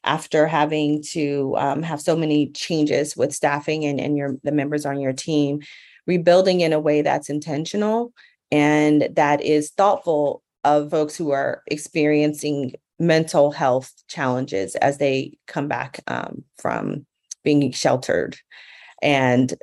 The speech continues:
are having distance or virtual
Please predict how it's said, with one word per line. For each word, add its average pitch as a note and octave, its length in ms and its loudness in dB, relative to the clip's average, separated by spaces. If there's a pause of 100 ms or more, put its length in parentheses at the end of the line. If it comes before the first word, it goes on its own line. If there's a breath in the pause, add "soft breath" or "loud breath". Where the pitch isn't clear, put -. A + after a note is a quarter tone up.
(140)
are C3+ 120 2
having C#3 360 0
distance - 680 -6 (320)
or C#3+ 120 2
virtual C#3+ 760 0